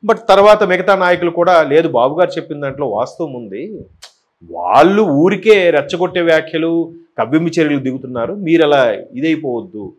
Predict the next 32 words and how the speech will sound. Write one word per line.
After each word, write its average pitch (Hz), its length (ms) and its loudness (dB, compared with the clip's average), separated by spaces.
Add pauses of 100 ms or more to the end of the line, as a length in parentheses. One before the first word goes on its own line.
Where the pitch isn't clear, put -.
అనే 110 160 -10
విధంగా 131 520 -6 (460)
చెప్పుకొచ్చారు. 190 680 -2
So, - 460 0
మొత్తానికి 254 380 -2
సంయమనం 233 380 2
పాటిస్తున్నారు. 202 560 -2
కానీ 220 280 2
వీళ్ళు 196 600 2 (400)
ఒక 135 120 2
రకమైన, 202 520 4
వీళ్ళు 160 340 2
గతంలో 190 260 4
చేసిన, 220 360 4
వీళ్ళకి 135 400 -2
ఎవరికైనా 135 480 -4
మనస్సాక్షి 147 540 -6
ఉంటది 131 220 -12
కదండి, 87 320 -12 (420)
గతంలో 170 340 2
చేసిన 180 360 -2
విషయాలకు 170 480 0
భయపడి 156 720 -4 (440)
రివర్స్ 226 380 4
ర్యాగింగ్ 190 320 6
అనమాట. 113 260 -4 (460)
"ఆ, 123 60 -8
మాకు 120 240 -6
ఎమ్మెల్యే 127 320 -2
పిలిచి 117 320 -12
డబ్బులు 110 260 -8
అడుగుతున్నాడు 98 480 -12